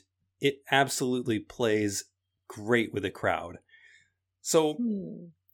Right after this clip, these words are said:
Speaker 1: the, the story of Sword of the Valiant is this king is having a giant dinner with all of his knights, and it's peacetime, and this king is very frustrated because his knights have all become very lax.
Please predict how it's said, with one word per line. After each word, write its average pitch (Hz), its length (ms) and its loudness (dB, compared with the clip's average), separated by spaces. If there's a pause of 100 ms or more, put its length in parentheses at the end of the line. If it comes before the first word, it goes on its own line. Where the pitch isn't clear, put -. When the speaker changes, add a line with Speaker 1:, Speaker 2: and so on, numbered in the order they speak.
Speaker 1:
the, 151 360 2
the 143 80 -4
story 220 340 4
of 160 120 4
Sword 147 220 4
of 131 40 -2
the 123 80 4
Valiant 104 540 2
is 101 540 0
this 113 240 -2
king 143 420 0
is 117 180 -4
having 113 260 2
a 101 60 -2
giant 123 520 0
dinner 107 300 0
with 101 220 -2
all 127 200 2
of 120 100 -4
his 110 180 -4
knights, 98 520 -4
and 113 120 -2
it's - 160 -8
peacetime, 92 800 -6 (300)
and 117 120 2
this 123 140 2
king 165 220 0
is 113 140 0
very 120 400 4
frustrated 90 840 0 (420)
because 110 640 0
his 104 400 0
knights 117 360 0
have 101 140 -4
all 117 240 2
become 113 360 -2
very 104 300 2
lax. 95 640 -6